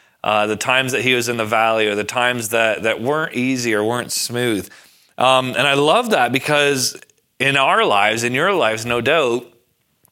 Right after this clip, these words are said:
there'll be times that we're, we're doing really well, and there'll be times that we're, we're not doing well.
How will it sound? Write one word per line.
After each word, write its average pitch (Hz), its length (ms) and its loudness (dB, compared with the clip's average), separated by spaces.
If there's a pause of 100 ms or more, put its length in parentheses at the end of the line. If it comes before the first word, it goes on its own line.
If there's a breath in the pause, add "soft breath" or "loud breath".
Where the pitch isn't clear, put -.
(140)
there'll 160 180 0
be 180 80 0
times 185 460 0
that 135 120 2
we're, 127 280 0
we're 123 160 0
doing 147 340 -2
really 160 260 2
well, 123 600 0 (340 loud breath)
and 117 140 -4
there'll 123 140 0
be 127 100 -2
times 139 380 0
that 120 180 0
we're, 120 480 0
we're 117 160 -4
not 151 300 -2
doing 95 240 -4
well. 80 360 -8